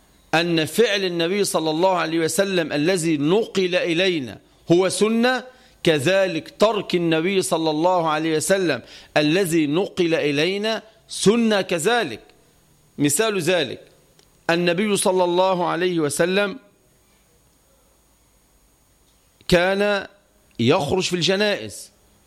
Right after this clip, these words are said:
كان يخرج في الجنائز، وكان يصلي على الموتى، وكان يذهب إلى القبور ويقف بين القبور، ولم ينقل عنه البتة أنه دعا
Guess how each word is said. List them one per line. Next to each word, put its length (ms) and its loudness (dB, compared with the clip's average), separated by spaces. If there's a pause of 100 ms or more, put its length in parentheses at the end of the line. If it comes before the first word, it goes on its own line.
(800)
كان 220 2
يخرج 500 -2 (100)
في 80 -10
الجنائز، 540 -2 (380)
وكان 420 2
يصلي 720 0 (560)
على 240 2
الموتى، 520 0 (340)
وكان 380 0
يذهب 500 -2
إلى 100 -2
القبور 600 0 (320)
ويقف 500 0
بين 240 0
القبور، 640 0 (680)
ولم 340 2
ينقل 580 0
عنه 360 0
البتة 600 -4 (640)
أنه 520 2
دعا 420 -2